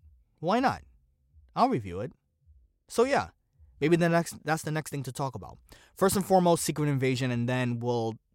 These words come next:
tackle on Teenage Mutant Ninja Turtles, and that's all we gotta say about that.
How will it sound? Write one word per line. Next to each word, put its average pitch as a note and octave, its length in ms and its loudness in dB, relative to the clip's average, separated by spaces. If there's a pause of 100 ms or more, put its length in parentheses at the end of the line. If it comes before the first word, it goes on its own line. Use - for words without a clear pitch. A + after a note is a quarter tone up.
tackle A#2+ 300 -4
on A2+ 140 -4
Teenage A2+ 360 -6
Mutant A2 260 -6
Ninja G#2 180 -10
Turtles, G#2 460 -8
and F#2+ 100 -14
that's G2 140 -12
all G2+ 60 -10
we G#2 80 -8
gotta G2 180 -10
say F#2+ 200 -12
about F2+ 280 -14
that. - 220 -20